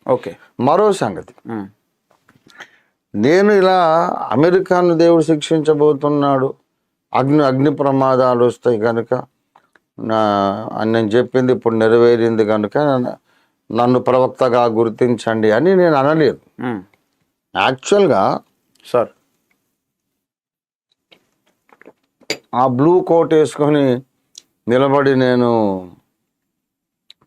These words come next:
Speaker 2: చెప్పిన వాక్యం ఏదైతే వీళ్ళు అది
Speaker 1: ఆ.
Speaker 2: పెడుతున్నారు, అది ఒక సువార్త ప్రసంగం.
Speaker 1: ఓకే.
Speaker 2: నా ప్రవక్త స్టేటస్‌కు ఇది నిరూపణగా కాదు నేను అది చెప్పింది.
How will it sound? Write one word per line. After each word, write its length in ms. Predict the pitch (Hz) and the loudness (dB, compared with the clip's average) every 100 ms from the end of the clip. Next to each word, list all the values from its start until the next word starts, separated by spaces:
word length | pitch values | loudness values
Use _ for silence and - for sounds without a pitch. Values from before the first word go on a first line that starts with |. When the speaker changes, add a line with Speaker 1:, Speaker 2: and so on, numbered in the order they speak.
| - | -2
Speaker 2:
చెప్పిన 280 | 117 117 120 | -2 0 0
వాక్యం 580 | 107 104 117 - 131 113 | 0 0 0 -2 -2 0
ఏదైతే 360 | 107 107 92 | 0 -2 -2
వీళ్ళు 340 | 101 104 101 95 | 0 0 2 0
అది 340 | 90 90 87 - | 0 -4 -8 -8
Speaker 1:
ఆ. 100 | 113 | -4
Speaker 2:
పెడుతున్నారు, 480 | 95 95 92 92 95 | -2 -4 -6 -10 -4
అది 440 | 131 175 139 156 - _ _ - - _ | -2 0 0 -2 -6 _ _ -20 -20 _
ఒక 140 | - 208 | -4 -4
సువార్త 840 | - 123 117 151 202 214 240 220 | -2 0 2 2 0 -2 -4 -2
ప్రసంగం. 500 | 196 156 147 131 92 - _ _ _ _ _ | -4 -2 -2 -2 -4 -8 _ _ _ _ _
Speaker 1:
ఓకే. 280 | 110 - 104 _ _ _ _ _ _ _ _ _ - | -14 -12 -16 _ _ _ _ _ _ _ _ _ -4
Speaker 2:
నా 340 | 208 135 151 | 0 0 0
ప్రవక్త 560 | 127 117 135 175 - 190 | -2 0 0 0 -2 -4
స్టేటస్‌కు 840 | - - 175 151 180 156 - 175 | -2 0 0 0 -2 -4 0 2
ఇది 160 | 165 | 4
నిరూపణగా 840 | 160 165 165 165 156 156 160 156 156 | 2 4 2 2 0 0 0 0 0
కాదు 300 | 143 147 160 | 0 2 2
నేను 260 | 151 147 143 | 2 2 0
అది 200 | 123 127 | 0 -2
చెప్పింది. 420 | 123 127 104 | 0 -2 -4